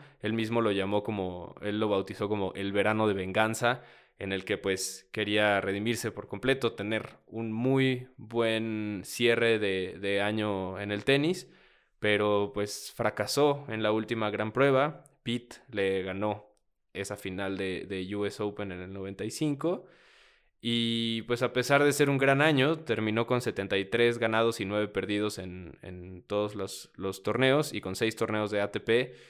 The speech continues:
Esa derrota contra Sampras le afectó más de lo que pensamos.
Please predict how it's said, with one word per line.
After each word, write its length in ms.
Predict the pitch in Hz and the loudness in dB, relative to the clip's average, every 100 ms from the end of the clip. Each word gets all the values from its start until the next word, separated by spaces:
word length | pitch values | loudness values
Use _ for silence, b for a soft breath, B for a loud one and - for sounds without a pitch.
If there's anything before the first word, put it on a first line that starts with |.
| B B _ | B B _
Esa 240 | 123 156 | -2 4
derrota 420 | 165 123 131 143 | 6 8 6 4
contra 300 | 147 123 104 | 0 0 0
Sampras 500 | 107 127 127 131 135 | 0 0 2 2 2
le 140 | 123 104 | 4 2
afectó 380 | 101 101 - 117 | 2 -4 0 0
más 260 | 117 117 | 2 2
de 100 | 113 | 2
lo 120 | 107 | 0
que 320 | 92 95 92 92 | 0 0 0 -4
pensamos. 720 | 98 98 117 110 95 - - | -8 0 0 0 -4 -8 -16